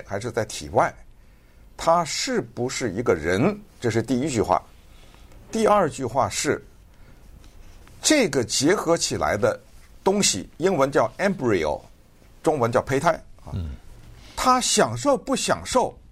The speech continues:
Speaker 1: 一个生出来的人那样的权利？这个人生出来了，我抱在怀里那一秒钟，他有很多的，很多的与生俱来的权利。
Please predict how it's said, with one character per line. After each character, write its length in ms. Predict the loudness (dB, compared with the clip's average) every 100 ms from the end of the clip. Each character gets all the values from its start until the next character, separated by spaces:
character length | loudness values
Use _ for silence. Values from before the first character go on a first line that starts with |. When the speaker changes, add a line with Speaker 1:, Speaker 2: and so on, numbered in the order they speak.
| -20 -20 -20 -20 -20 -20 -20 -6
Speaker 1:
一 120 | -2
个 160 | 2 2
生 480 | 2 0 2 2 -2
出 240 | -2 0
来 200 | 2 0
的 160 | 0 -2
人 300 | -2 -4 -6 -8 -20 -20 -20 -16
那 200 | -2 2
样 280 | 2 0 -2
的 160 | -6 -8 -10
权 360 | -10 -6 -4 0
利？ 160 | 0 -2 -10 -20 -20 -20 -20 -10
这 140 | 0 2
个 80 | 4
人 240 | 2 2
生 360 | 0 0 0 0
出 160 | -2
来 180 | 0 0
了， 140 | 2
我 160 | 0 0 0 2
抱 200 | 2 0
在 220 | -4 -6
怀 300 | -2 0 0
里 340 | -2 -6 -12 -14 -8
那 200 | -2 -2
一 140 | -2
秒 180 | -4 -4
钟， 200 | -4 -2
他 140 | 0
有 120 | 2
很 380 | 0 -2 -2 -2
多 240 | 2 4 4
的， 180 | 0
很 260 | -4 -6 -10
多 160 | -4 -2
的 240 | -2 -4 -10 -20 -20 -20 -12
与 160 | -6 -2
生 200 | -2 0
俱 140 | 2
来 160 | 2 2
的 100 | 0
权 380 | -2 0 2 2
利。 200 | 0